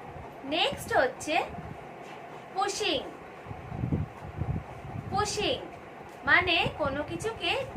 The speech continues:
ঠেলে দেওয়া। পুলিং। পুলিং মানে হচ্ছে কোনো জিনিসকে টেনে নেওয়া।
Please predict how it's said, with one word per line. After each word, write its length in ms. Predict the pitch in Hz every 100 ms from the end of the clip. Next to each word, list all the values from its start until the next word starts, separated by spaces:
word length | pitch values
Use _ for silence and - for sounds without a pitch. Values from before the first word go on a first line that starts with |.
| -
ঠেলে 340 | 381 381 359
দেওয়া। 280 | 226 190 - - - - - - - - - - - - - - -
পুলিং। 460 | 370 359 381 269 196 165 - - - - - - - - - - - - - -
পুলিং 460 | 381 403 359 247 - - - - - - -
মানে 320 | 262 254 311 453
হচ্ছে 420 | 392 - 381 480
কোনো 280 | 320 302 311
জিনিসকে 580 | 302 370 415 - - 392 -
টেনে 340 | 339 339 359
নেওয়া। 260 | 285 208 -